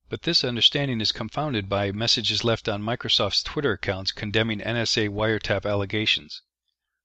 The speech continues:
Nor does looking for common denominators among S E A hacking victims, which include international media companies, Western technology companies, Twitter accounts belonging to Brad Pitt and Oprah Winfrey,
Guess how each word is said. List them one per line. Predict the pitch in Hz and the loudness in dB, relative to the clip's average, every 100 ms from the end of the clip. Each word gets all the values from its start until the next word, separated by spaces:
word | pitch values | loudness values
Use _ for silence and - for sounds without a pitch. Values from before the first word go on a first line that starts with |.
| - | -10
Nor | 117 156 | -2 2
does | 165 | 2
looking | 131 127 117 | 0 -2 -4
for | - | -4
common | - 120 127 113 | -4 -2 0 -2
denominators | 101 110 117 101 95 95 98 | 0 2 2 0 -2 -2 -4
among | 98 98 | -4 -4
S | 113 117 | -2 -2
E | 113 98 | -2 -2
A | 110 113 101 - - | 0 0 -4 -10 -12
hacking | - 127 - 98 | -4 -4 -4 -8
victims, | 90 90 - 92 - - _ _ _ | -6 -8 -8 -10 -12 -16 _ _ _
which | 127 - | -2 -2
include | 104 - 131 | -2 -2 -4
international | 113 127 127 110 113 - 101 | -2 -4 0 2 4 2 -2
media | 110 113 95 | -2 0 -2
companies, | - 92 - 101 107 - _ _ - | -4 -8 -8 -8 -8 -10 _ _ -6
Western | 110 - 120 | -2 -2 -2
technology | - 107 113 117 117 104 | -2 -2 0 0 0 -4
companies, | - 95 - 95 - - _ | -6 -6 -8 -6 -6 -8 _
Twitter | - - 127 127 | -10 -2 2 2
accounts | 110 117 113 | 2 -2 -2
belonging | - 110 113 107 | -4 -2 -2 -2
to | - | -4
Brad | 82 98 110 - | -4 -2 -2 -2
Pitt | - 113 - _ - | -2 -2 -4 _ -8
and | 95 | -6
Oprah | 98 117 92 | -4 -6 -6
Winfrey, | 92 113 - 82 | -4 -6 -6 -10